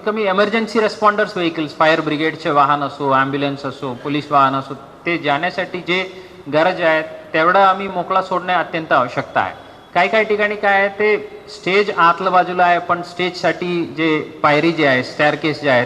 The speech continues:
ते रोडला ब्लॉक करून ठेवलेलं आहे, त्यामुळे जाणाऱ्या लोकांनाही त्रास आहे. असा ना करता आम्ही, अ, सर्व मंडळाच्या पदाधिकाऱ्यांसोबत बसून, अ, त्यांचे जे काही स्क्वेअर फूटच्या जागा लागेल स्टेजसाठी ते निश्चित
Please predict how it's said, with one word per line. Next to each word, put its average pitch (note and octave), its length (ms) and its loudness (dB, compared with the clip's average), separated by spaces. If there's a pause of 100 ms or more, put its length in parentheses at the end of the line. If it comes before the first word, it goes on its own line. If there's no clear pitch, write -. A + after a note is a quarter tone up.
(100)
ते D3 100 2
रोडला D3 320 2
ब्लॉक B2 280 0
करून A#2 260 -6
ठेवलेलं G#2+ 380 -6
आहे, G#2+ 100 -4
त्यामुळे E3+ 480 2 (720)
जाणाऱ्या F3+ 340 4
लोकांनाही F3+ 520 0
त्रास D3+ 380 0
आहे. G#2 380 -4 (240)
असा F#3+ 380 4 (120)
ना F3 140 2
करता F#3 420 2 (100)
आम्ही, F3+ 240 -4
अ, C#3+ 440 -2 (240)
सर्व D#3+ 280 0
मंडळाच्या D#3+ 520 -2
पदाधिकाऱ्यांसोबत D#3 880 -2
बसून, D3+ 380 -2 (720)
अ, C3 200 0 (140)
त्यांचे C3 320 -8
जे F3 200 -4
काही F#3+ 400 0 (1040)
स्क्वेअर D#3+ 360 0
फूटच्या F3 360 -4
जागा D#3 380 2
लागेल D3 460 2 (340)
स्टेजसाठी C3 600 -4
ते - 480 -2
निश्चित F#3 320 -8